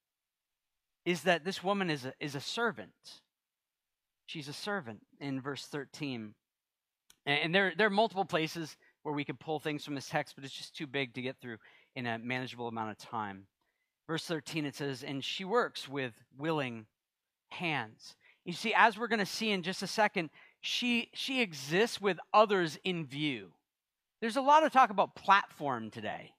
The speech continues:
right? How many have heard that? Platform. You build a platform, right? And why do we build platforms?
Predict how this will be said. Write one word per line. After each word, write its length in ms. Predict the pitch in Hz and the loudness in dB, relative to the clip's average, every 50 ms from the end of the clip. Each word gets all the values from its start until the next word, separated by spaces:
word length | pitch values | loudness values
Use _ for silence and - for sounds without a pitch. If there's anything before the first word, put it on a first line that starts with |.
| _ _ - | _ _ -2
right? 140 | 147 156 | 0 2
How 120 | 160 175 185 | 4 2 2
many 180 | 190 185 185 | 2 2 0
have 100 | 175 160 | 0 0
heard 240 | 151 165 147 147 131 120 | 0 -2 -2 -2 0 0
that? 220 | 110 98 101 - _ | 0 0 0 -6 _
Platform. 580 | - - 160 151 147 - _ 127 110 98 87 - _ _ _ _ _ _ _ _ _ _ _ _ _ _ _ _ _ _ _ _ _ _ _ _ _ _ _ _ _ _ _ _ _ _ _ _ _ _ _ _ _ _ _ | 4 6 6 6 6 4 _ -12 -14 -14 -14 -16 _ _ _ _ _ _ _ _ _ _ _ _ _ _ _ _ _ _ _ _ _ _ _ _ _ _ _ _ _ _ _ _ _ _ _ _ _ _ _ _ _ _ _
You 60 | 156 | -4
build 220 | 139 151 147 143 139 | -2 0 0 0 -2
a 40 | |
platform, 640 | - - 135 139 131 - - - 131 117 104 101 98 101 | 0 6 6 6 6 6 0 -8 -10 -10 -10 -10 -8 -6
right? 200 | 113 123 123 - _ _ _ _ _ _ _ _ _ _ _ _ _ _ _ - - _ | -4 -4 -6 -6 _ _ _ _ _ _ _ _ _ _ _ _ _ _ _ -20 -14 _
And 160 | - 143 143 147 | -2 -2 4 8
why 160 | 165 165 196 | 8 8 8
do 80 | 208 | 6
we 100 | 196 190 | 2 0
build 240 | 170 156 180 175 139 | 2 2 2 0 0
platforms? 800 | - - 175 170 170 - - 127 104 90 87 - - - - | 4 6 6 6 6 2 -4 -10 -10 -10 -12 -16 -18 -20 -20